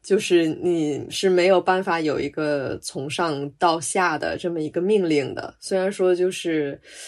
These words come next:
呃，在特朗普 <laughs> 执政的状况下，我也，我，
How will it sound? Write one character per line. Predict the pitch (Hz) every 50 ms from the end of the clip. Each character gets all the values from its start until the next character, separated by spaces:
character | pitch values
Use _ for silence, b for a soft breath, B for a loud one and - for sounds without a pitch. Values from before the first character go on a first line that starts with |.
| B B B B B -
呃， | - 170 160 156 156 156
在 | - 185 180
特 | - - -
朗 | 247 247 220 233
普 | - - - 175 - 180
<laughs> |
执 | 180 - 185 160
政 | 165 - 202 208 180
的 | 180 175
状 | - 185 180 170
况 | 165 170 180 190
下， | 175 156 151 156 - B B B B B B B _ _ _
我 | - - 175 170
也， | 170 175 -
我， | 175 185